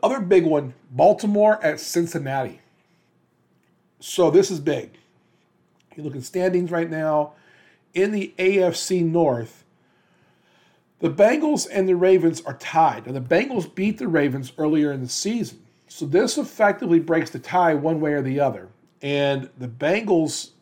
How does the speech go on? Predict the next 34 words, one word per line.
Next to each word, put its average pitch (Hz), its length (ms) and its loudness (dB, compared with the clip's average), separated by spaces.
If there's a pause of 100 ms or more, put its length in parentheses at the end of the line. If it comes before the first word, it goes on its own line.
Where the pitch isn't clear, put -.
not 156 380 4
only 160 260 2
can 131 300 -8
break 143 340 -4
the - 80 -14
tie, 160 500 2
but 123 260 -6 (120)
also 160 800 2 (300)
they, 143 100 2
they 147 460 2
will 151 100 4
then 139 160 0
have 131 300 0
the 127 160 -2
head-to-head 127 560 -2
tiebreaker 127 680 -4 (480)
if 120 120 -10
they 131 140 0
win 127 240 0
the 117 80 -6
game. 131 400 -6 (840)
Baltimore 165 840 2 (560)
wins 160 380 2
the 139 100 -2
game. 151 640 -4
They'll 143 260 0
be 170 220 2
a 147 40 2
game 143 360 -4
ahead 165 640 0
with 120 240 -6
two 196 240 0
to 196 80 0
play, 135 600 -2